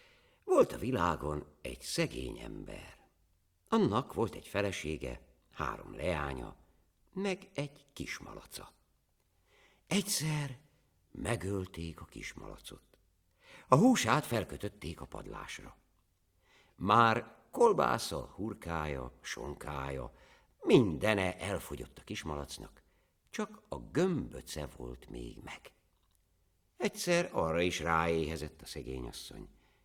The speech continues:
Felküldte a legöregebb leányát a padlásra. „Eredj, leányom, hozd le azt a kis gömböcöt, főzzük meg.” Felment a legöregebbik leány érte.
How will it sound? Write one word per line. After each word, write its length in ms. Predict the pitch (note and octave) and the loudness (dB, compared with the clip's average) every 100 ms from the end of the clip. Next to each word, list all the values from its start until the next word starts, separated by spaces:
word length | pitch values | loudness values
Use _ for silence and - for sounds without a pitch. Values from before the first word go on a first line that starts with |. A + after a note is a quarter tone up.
| _ | _
Felküldte 720 | - A3 G3 D2 D2 - A2+ - | -4 0 0 -2 -6 -6 -6 -6
a 80 | E2+ | -4
legöregebb 540 | A#2+ - A#1 G1+ - | -4 -6 -10 -12 -8
leányát 580 | D2+ D2+ C#2+ C2 B1 - | -4 -2 -2 -4 -8 -10
a 40 | |
padlásra. 720 | - G#1 G#1 - - - - _ _ _ _ _ _ _ _ _ | -14 -14 -14 -14 -16 -18 -20 _ _ _ _ _ _ _ _ _
„Eredj, 360 | - F#3+ C3 A2 | 6 10 10 8
leányom, 600 | G#2 F2+ D2+ C2 G#1+ - - _ _ _ _ | 6 6 2 -2 -8 -12 -20 _ _ _ _
hozd 300 | - - - | 0 0 4
le 120 | F#2 | 4
azt 200 | E2+ - | 4 0
a 60 | D#2+ | -6
kis 220 | D2+ A#1 | -6 -4
gömböcöt, 600 | C#2 C2 A#1 - - - _ _ _ | -4 -4 -8 -10 -14 -20 _ _ _
főzzük 540 | - G#2 - - E2+ - | 2 2 2 -8 -10 -10
meg.” 200 | - - _ _ _ _ _ _ _ _ _ _ _ _ _ _ | -14 -14 _ _ _ _ _ _ _ _ _ _ _ _ _ _
Felment 600 | - D4+ D#3 G#2 B2+ B2 | 2 6 8 8 4 4
a 60 | A2+ | 4
legöregebbik 720 | G2+ F2 E2 D2+ C2+ - - | 4 4 2 0 -4 -8 -12
leány 420 | C2 D2 B1+ A#1 - | -6 -6 -6 -10 -12
érte. 460 | A1 - - - | -16 -16 -18 -20